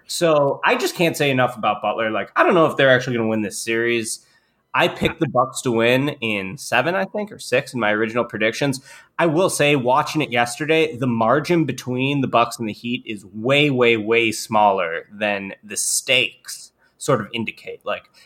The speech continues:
the stakes sort of tell you that the Bucks are the heavy favorite. If the Bucks lose the series, it's a disaster for them. Whereas the Heat are playing with house money. But here's the thing, like, you look at 'em on the court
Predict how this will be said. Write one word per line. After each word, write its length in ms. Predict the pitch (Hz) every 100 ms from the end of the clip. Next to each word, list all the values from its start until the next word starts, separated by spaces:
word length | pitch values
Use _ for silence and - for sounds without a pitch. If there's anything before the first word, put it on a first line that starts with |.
| _
the 80 | 131
stakes 540 | 127 - 196 214 214 -
sort 200 | 156 107
of 80 |
tell 180 | - 143
you 140 | 127 110
that 140 | 107
the 40 |
Bucks 340 | 101 127 123 -
are 40 |
the 100 | 107
heavy 240 | 135 110 110
favorite. 400 | - 101 98 107
If 100 | 107
the 60 |
Bucks 340 | 107 127 123 127
lose 200 | 120 110
the 80 |
series, 360 | 113 117 110 101
it's 120 | -
a 60 | -
disaster 640 | 104 95 107 123 - 92
for 140 | - -
them. 400 | - 60 64 - - - -
Whereas 200 | 139 139
the 80 | 135
Heat 220 | - 151
are 80 | 135
playing 280 | 131 123 107
with 100 | 95
house 280 | 104 98 -
money. 540 | 110 123 87 - _ _ _ _ _
But 340 | 143 120 -
here's 220 | - 165 113
the 80 |
thing, 320 | - 156 113 90
like, 200 | 104 -
you 300 | - 123 135
look 260 | 127 170 190
at 80 |
'em 100 | 127
on 200 | 117 120
the 80 | 104
court 560 | - 202 175 98 98